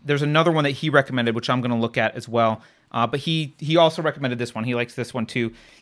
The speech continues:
This one is, I will say, if you don't know anything about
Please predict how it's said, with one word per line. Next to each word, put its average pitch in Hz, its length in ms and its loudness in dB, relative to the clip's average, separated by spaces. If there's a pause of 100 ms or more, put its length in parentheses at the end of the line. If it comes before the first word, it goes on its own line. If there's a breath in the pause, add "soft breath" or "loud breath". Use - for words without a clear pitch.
(100)
This 208 240 4
one 220 280 0
is, 151 520 0 (120)
I 143 140 6
will 175 220 4
say, 165 360 6 (100)
if 143 200 -4
you 147 120 -4
don't 160 320 0
know 165 340 -2
anything 156 640 -2
about 123 520 0